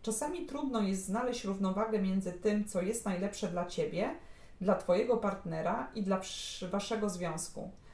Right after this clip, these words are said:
Skup się na tym, co dobre. Twoi przewodnicy są z tobą. Słuchaj tego wyższego ja, aby dokonywać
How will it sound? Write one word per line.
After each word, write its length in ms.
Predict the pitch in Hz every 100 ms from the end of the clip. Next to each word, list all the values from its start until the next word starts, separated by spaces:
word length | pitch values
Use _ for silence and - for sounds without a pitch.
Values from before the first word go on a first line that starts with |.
| -
Skup 360 | - - 320 -
się 140 | -
na 120 | 185 175
tym, 220 | 175 170
co 160 | 170
dobre. 400 | 160 151 143 - - - - - - -
Twoi 300 | - 349 403
przewodnicy 640 | - 294 254 214 240 269 240
są 180 | - -
z 100 | -
tobą. 420 | 196 165 147 190 - -
Słuchaj 500 | - 277 277 220 208
tego 300 | 208 180 180
wyższego 460 | 180 - 175 165
ja, 320 | 160 147 226 359 - - - -
aby 280 | 339 359 -
dokonywać 840 | 226 196 185 190 196 196 - -